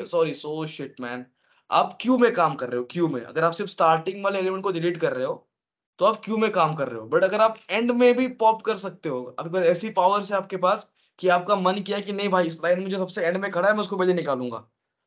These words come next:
तो आप, आप डेक में काम कर रहे हो। मतलब आपके पास दोनों ही फीचर है, एंड भी है और स्टार्ट भी है। It's not like आपके पास सिर्फ एंड है।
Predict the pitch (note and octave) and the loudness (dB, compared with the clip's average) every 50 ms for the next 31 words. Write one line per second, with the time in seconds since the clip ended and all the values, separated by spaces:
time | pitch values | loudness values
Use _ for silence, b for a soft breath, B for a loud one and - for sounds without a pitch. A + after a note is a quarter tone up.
0 | _ _ - F#3+ F#3+ G#3 G#3 - - F#3+ G3+ G#3+ F#3 E3 F#3 F3 E3+ E3 E3+ E3 | _ _ 2 4 4 4 4 2 -2 -2 -2 0 2 2 2 2 2 -2 -4 -2
1 | C#3+ C#3 C3 C3 B2+ B2+ A2+ A2+ A#2 A#2 C3+ E3+ G3 G3+ G3+ A3+ A3+ F#3+ G3 G3 | -2 -2 -4 -4 -6 -10 -12 -10 -10 -8 -2 0 0 2 2 2 2 2 2 0
2 | G#3 A3 A3+ A3 G#3+ F3+ D#3 E3 C3+ A#2+ G#2+ G2+ - _ _ _ _ _ _ _ | 2 2 0 0 -2 -4 -2 -2 -2 -2 -2 -8 -12 _ _ _ _ _ _ _
3 | _ _ - D3+ E3+ F#3 F#3 A3 G#3+ G#3 A3 A3 G#3+ G#3 - - E3+ D#3 D#3 D#3 | _ _ -4 -2 0 0 0 0 2 4 4 4 2 0 0 2 2 2 2 2
4 | D3+ D3 D3 D3+ D#3 - - - E3+ E3 F#3 G3+ A3 A3+ A3 G3+ G3+ G3+ G3 G#3+ | -2 -4 -6 -6 -6 -8 -10 -12 -6 0 2 2 4 4 4 2 2 2 0 -2
5 | G3+ G3+ A#3 - - - D3+ F3 F3+ D3+ C3 A2 - _ | -2 -2 -4 -4 -4 -2 0 0 0 0 -2 -4 -6 _